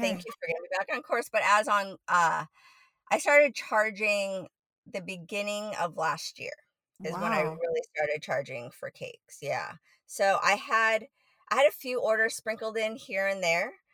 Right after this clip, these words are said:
Speaker 1: um, throughout the years where I did charge. You know, it was friends of friends, people I didn't know, and I did charge for those. But it started last year that I started charging.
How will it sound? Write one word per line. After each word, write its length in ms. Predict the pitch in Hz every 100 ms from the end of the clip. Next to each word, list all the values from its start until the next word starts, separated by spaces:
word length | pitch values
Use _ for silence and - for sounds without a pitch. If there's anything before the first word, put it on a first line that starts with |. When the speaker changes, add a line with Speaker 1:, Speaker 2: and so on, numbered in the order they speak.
| _ _ -
Speaker 1:
um, 640 | 196 185 165 156 113 67 - _ _ _
throughout 340 | 208 196 180 -
the 80 | 196
years 360 | 175 180 190 196
where 100 | 175
I 160 | 156
did 280 | 160 170 175
charge. 440 | - 196 196 196
You 80 | 196
know, 140 | 180 170
it 60 |
was 140 | 165 -
friends 300 | - 185 190
of 100 | 185
friends, 300 | 180 170 180
people 240 | - - 175
I 100 | 165
didn't 300 | 160 160 156
know, 380 | 147 147 175 - _ _
and 100 | 170
I 80 | 165
did 240 | 160 175
charge 360 | 175 160 165 160
for 200 | - 170
those. 420 | 156 156 156 151
But 160 | 214 151
it 80 | 175
started 500 | - 202 180 180 160
last 380 | 170 165 - -
year 160 | 131 131
that 80 | 131
I 80 | 135
started 380 | - 143 131 135
charging. 460 | 135 135 117 -